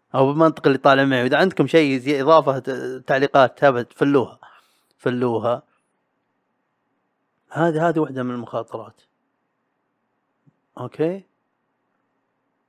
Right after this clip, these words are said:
غير كذا في بعد مخاطرة ثانية، ترى قاعد أفكر بها حرفيا، فكرت بها.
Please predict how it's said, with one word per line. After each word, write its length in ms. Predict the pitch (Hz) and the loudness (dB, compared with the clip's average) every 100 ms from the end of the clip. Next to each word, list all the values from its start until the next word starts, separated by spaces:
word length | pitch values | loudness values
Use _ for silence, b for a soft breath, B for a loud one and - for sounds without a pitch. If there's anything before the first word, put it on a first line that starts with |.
| _ _ _ | _ _ _
غير 140 | 139 202 | -4 -2
كذا 220 | 196 170 | -2 -4
في 120 | 180 | -2
بعد 220 | 185 156 | -2 -2
مخاطرة 400 | 143 165 151 143 | 0 0 2 0
ثانية، 300 | 131 151 135 | 2 2 2
ترى 180 | 120 139 | 0 -2
قاعد 160 | 139 147 | 0 0
أفكر 360 | 147 - 170 | -2 -2 -4
بها 180 | 147 135 | -4 -10
حرفيا، 460 | - 131 139 151 113 | -10 -10 -6 -6 -6
فكرت 440 | 123 - 135 - | -10 -8 -8 -8
بها. 160 | 117 | -10